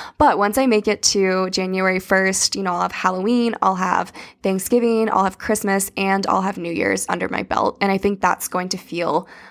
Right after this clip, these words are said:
like an accomplishment within itself. And as a final point here, if you are someone that is interested in getting sober, or if you're sober curious and you're thinking to yourself, like, "I wanna do this, but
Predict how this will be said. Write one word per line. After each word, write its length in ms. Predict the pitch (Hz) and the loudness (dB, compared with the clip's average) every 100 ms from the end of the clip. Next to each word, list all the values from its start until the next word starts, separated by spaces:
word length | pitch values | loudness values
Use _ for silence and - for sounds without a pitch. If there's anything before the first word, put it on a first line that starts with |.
| - | 2
like 220 | 226 220 | 2 2
an 60 | 214 | -2
accomplishment 760 | 202 185 185 190 180 180 175 | -2 -2 -2 -6 -6 -8 -6
within 240 | - 185 - | -8 -8 -10
itself. 340 | - - - - | -8 -4 -4 0
And 80 | 226 | 0
as 120 | 226 | 0
a 40 | |
final 300 | 226 254 339 | 2 0 0
point 240 | - 214 196 | -2 -2 -2
here, 360 | 185 185 190 - | 0 0 0 -2
if 140 | 214 | 0
you 120 | 233 | 2
are 80 | 320 | 2
someone 540 | 320 226 214 208 208 202 | 2 0 2 0 0 -2
that 280 | 202 196 190 | 0 0 0
is 460 | 190 190 190 185 - | -2 0 0 -2 -4
interested 380 | 233 269 254 254 | -2 -2 -2 0
in 100 | 240 | 0
getting 260 | 214 214 | 0 0
sober, 560 | 214 - 202 208 202 202 - | -2 0 2 2 2 2 0
or 220 | 202 202 | 0 0
if 140 | 208 | 0
you're 120 | 220 | 0
sober 320 | 220 202 202 208 | 0 0 -4 -4
curious 640 | - 196 190 202 214 - - - - | -2 -2 2 2 0 -2 -10 -18 -4
and 120 | 220 | 2
you're 100 | 220 | 4
thinking 300 | 214 202 208 202 | 4 0 -2 -2
to 80 | |
yourself, 420 | 202 196 196 196 190 | -2 0 2 2 2
like, 220 | 175 - - - | -2 -2 -14 0
"I 80 | 214 | 2
wanna 260 | 208 233 | 4 2
do 220 | 240 202 190 | 2 0 0
this, 340 | 214 247 247 | 2 2 0
but 500 | - 196 190 180 - | -2 2 2 0 -4